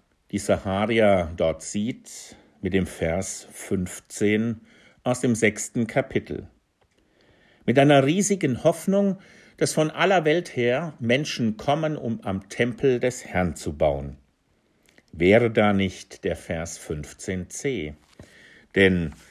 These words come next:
demnach geht das nur, wenn die Menschen aufmerksam auf Gott hören. Sind wir aufmerksam? Schafft es diese Krise,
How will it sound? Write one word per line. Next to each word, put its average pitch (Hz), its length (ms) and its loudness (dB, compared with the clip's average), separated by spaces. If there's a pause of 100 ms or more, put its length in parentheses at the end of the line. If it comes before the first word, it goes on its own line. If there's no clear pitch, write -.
(280)
demnach 196 680 4 (380)
geht 92 220 0
das 90 240 2
nur, 92 440 0 (460)
wenn 117 140 0
die 107 100 2
Menschen 92 520 -4
aufmerksam 92 1160 -8 (1040)
auf - 180 -14
Gott - 280 -4
hören. 76 360 -8 (2500)
Sind 101 400 -2
wir 110 240 0
aufmerksam? 120 880 -4 (1900)
Schafft - 340 2
es 160 160 -2
diese 135 320 -2
Krise, 151 720 -2